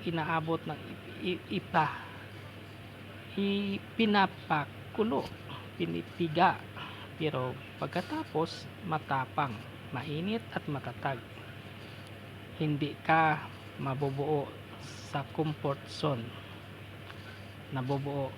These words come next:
ka sa prayer zone, sa brokenness zone, brokenness zone, at sa lo-,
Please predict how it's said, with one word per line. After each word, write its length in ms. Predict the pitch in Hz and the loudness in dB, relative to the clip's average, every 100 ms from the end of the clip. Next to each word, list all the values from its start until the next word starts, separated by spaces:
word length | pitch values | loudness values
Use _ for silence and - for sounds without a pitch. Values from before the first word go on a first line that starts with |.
| - | -2
ka 160 | 151 | 0
sa 240 | 156 - 135 - | 0 0 -4 -2
prayer 320 | 156 165 151 - | 2 4 2 2
zone, 320 | - 139 117 - - - - - - - - - | 0 0 -2 -6 -8 -10 -10 -10 -10 -12 -12 -12
sa 400 | - - - 135 | -10 -2 4 4
brokenness 1400 | 113 117 180 - - - - - 185 185 180 - - - | 4 6 6 4 -12 -12 -10 0 4 4 2 -2 -6 2
zone, 240 | 160 143 120 - - - - - - - - - - - - - - | 2 4 0 -6 -10 -12 -12 -12 -12 -12 -12 -12 -12 -12 -12 -6 4
brokenness 560 | 180 - 175 175 165 | 4 6 4 4 0
zone, 320 | - 160 127 120 - - - - - - - - - | 2 2 2 -2 -10 -12 -12 -12 -12 -12 -12 -12 -10
at 160 | - - | -10 -2
sa 160 | 143 | 0
lo-, 240 | 123 135 | 2 0